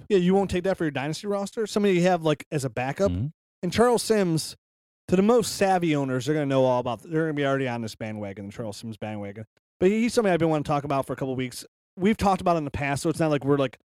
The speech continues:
Speaker 1: "Oh, these guys are just new to the Charles Sims straight,
Speaker 2: Right.
Speaker 1: you know, train." We've been talking Charles Sims since he's been coming out of W V U.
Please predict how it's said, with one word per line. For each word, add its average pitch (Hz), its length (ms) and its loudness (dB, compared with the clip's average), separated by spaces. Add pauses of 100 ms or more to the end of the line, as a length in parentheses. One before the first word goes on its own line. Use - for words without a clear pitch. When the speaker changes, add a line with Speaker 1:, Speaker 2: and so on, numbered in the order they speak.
(320)
Speaker 1:
"Oh, 269 240 4
these 147 200 -2
guys 151 200 4
are 139 60 -4
just 139 180 -4
new 151 120 4
to 151 60 2
the 139 100 0
Charles 135 260 0
Sims 185 240 -2
straight, 135 280 -2 (100)
Speaker 2:
Right. 85 180 -4
Speaker 1:
you 151 60 2
know, 135 100 2
train." 135 380 -4 (960)
We've 196 160 6
been 240 120 2
talking 170 240 2
Charles 143 260 2
Sims 160 200 2
since 127 140 -8
he's - 40 -18
been 131 100 -8
coming 139 160 -2
out 123 40 -2
of 113 60 -6
W 113 280 -4
V 107 100 -10
U. 107 220 -6